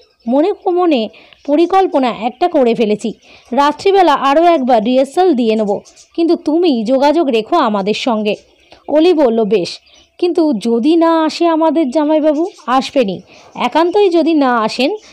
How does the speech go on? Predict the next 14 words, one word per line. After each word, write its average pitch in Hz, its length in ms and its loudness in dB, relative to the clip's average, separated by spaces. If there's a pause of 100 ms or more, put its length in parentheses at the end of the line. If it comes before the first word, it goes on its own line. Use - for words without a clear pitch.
(140)
তুমি 311 220 2 (100)
এসো, 190 200 -4 (340)
তবে 269 180 0
রাত্রে 269 440 0
নয়, 175 280 -6
কাল 285 200 2
দুপুরের 240 500 0
দিকে।" 226 240 -2 (400)
অলি 294 220 2
বলল, 311 280 2
"তাই 262 340 0
আসবো।" 180 320 -4 (640)
বাবলু 311 380 2
বলল, 339 220 2